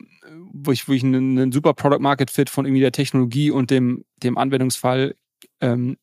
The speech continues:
finde, irgendwie digitale Kunst und quasi Scarcity von digitaler Kunst irgendwie, äh, zu schaffen. Das geht halt nur mit N F Ts im Zweifel.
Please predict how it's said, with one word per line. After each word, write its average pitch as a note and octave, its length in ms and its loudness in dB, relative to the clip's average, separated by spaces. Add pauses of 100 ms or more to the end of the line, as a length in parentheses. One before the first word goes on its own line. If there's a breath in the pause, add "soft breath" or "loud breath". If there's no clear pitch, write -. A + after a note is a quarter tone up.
finde, D3+ 320 0
irgendwie B2 240 0
digitale C#3+ 440 0
Kunst C#3+ 340 2
und C3 200 -2
quasi B2+ 400 4
Scarcity D3 640 0
von B2+ 120 0
digitaler B2 360 0
Kunst C#3 280 0
irgendwie, C3 420 0
äh, B2+ 220 -4
zu - 140 -6
schaffen. C#3 280 0
Das A#2+ 160 -2
geht C#3 160 -4
halt C3 160 -2
nur C3 160 -2
mit C3+ 140 -4
N C3+ 100 -4
F C3 80 -6
Ts F3 240 0
im D#3+ 80 -6
Zweifel. E3 360 2